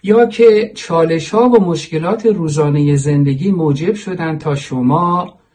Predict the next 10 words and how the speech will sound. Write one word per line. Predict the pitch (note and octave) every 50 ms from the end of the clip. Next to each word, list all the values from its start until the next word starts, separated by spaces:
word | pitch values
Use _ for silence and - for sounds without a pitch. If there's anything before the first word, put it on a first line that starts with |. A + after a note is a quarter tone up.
| _ _ _ _ _ _
محبت | D3+ E3 E3 E3+ F3+ F3+ E3+ E3+ G3+ A#3+ C4 C4 C4
بیمانند | B3+ G#3+ - D#3 E3+ E3 D#3+ D#3+ D3+ D3+ D3+ D3+ E3 G#3 C4 C4+ B3+ A#3 G3+
خداوند | G3+ - - E3+ D#3+ E3 D#3+ D3+ D3+ D#3 D#3 D#3 D3+
را | D#3 D#3 D3+
نشناسید | C#3+ C#3+ D3 F3 A3+ C4 - - - A3 G#3 G3 G3 - - G3+ F#3+ F#3 F3+ F3 E3+ E3+ - -
و | F3 F3+ F#3+
فکر | - _ D4 D#4 D#4+ D#4
کنید | - - C4 A#3 A3+ A3 G3+ G#3
که | - G3
او | E3 D3+ F3 F#3+ F#3+ G3 G3 G3